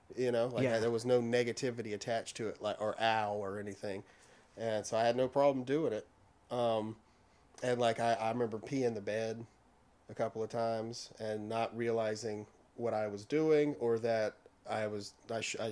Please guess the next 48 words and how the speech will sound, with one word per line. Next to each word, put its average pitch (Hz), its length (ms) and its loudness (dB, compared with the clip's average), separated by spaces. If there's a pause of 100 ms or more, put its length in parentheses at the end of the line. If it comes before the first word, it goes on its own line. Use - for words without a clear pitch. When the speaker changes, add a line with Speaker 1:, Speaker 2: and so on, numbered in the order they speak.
Speaker 1:
there 117 120 -2
was 110 140 0
somewhere 117 380 2
I 107 80 4
needed 107 400 -4
to - 120 -16
do 107 220 -4
that 101 240 2
as 98 120 -2
opposed 104 340 -6
Speaker 2:
Yeah. 113 180 0
Speaker 1:
to 113 80 -8
here 98 320 -6
or 104 180 -2
into 104 160 -6
a 95 40 -6
bedpan 101 640 -4
or 98 100 -4
what 98 140 -4
have 101 200 -4
you. 101 120 -4 (1600)
Uh, 127 220 6
so, 151 300 2 (200)
you 202 60 2
know. 147 160 4 (560)
Speaker 2:
So 170 200 4
it 160 120 4
was 156 160 2
like, 151 200 2
uh, 139 320 6
it 151 60 2
wa- 143 80 4 (120)
Speaker 1:
And 135 140 2
it's 131 160 2
funny 165 380 4
to 120 400 4 (1300)
Speaker 2:
Go 139 100 4
ahead. 107 180 2 (280)
Speaker 1:
It's 139 200 0
just 123 160 -4
funny 131 220 8
to 117 80 6
understand 117 500 4
it 98 80 -2
now 107 400 2
and 104 120 -4
think 107 320 -2
back, 104 260 0